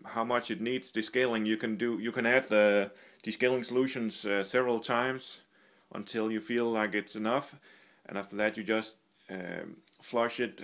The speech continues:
with water the same way, clean water. Uh, I don't know, maybe two or three times,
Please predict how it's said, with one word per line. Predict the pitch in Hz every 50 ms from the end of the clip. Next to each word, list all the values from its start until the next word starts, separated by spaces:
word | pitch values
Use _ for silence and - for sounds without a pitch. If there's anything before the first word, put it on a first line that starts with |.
| - - - - -
with | - - 107 - 104
water | 104 113 123 131 131 143 143 139
the | 123 95 101
same | - - 120 113 117
way, | 110 117 120 127 135 139 147 143 - _ _ _ _
clean | - - 123 123 123 120
water. | 117 113 120 127 135 135 139 143 143 - _ _ _ _ _ - - - - - _ _ _ _ _ -
Uh, | - 95 95 92 92 92 92 90 85 78
I | 98
don't | 104 101 98
know, | 98 101
maybe | 104 104 101 104 95 98 95 92 90
two | 85 - - 110 107
or | 101
three | 104 - 110 107
times, | 107 113 104 101 104 104 104 101 - - -